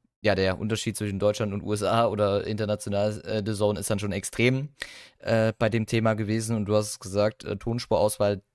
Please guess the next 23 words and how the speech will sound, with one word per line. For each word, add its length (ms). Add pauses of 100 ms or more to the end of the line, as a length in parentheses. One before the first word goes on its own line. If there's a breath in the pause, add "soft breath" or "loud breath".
(140)
das 240
ist 140
etwas, 340
was 100
ich 140
mir 340 (240)
ein 60
bisschen 460
länger 260
schon 160
bei 160
The 60
Zone 300 (280 loud breath)
wünsche. 240
Ich 140
meine, 320
die 400 (160)
Meister 500
der 200
Tonspurauswahlen 1000
sind 140
immer 160
Eurosport, 560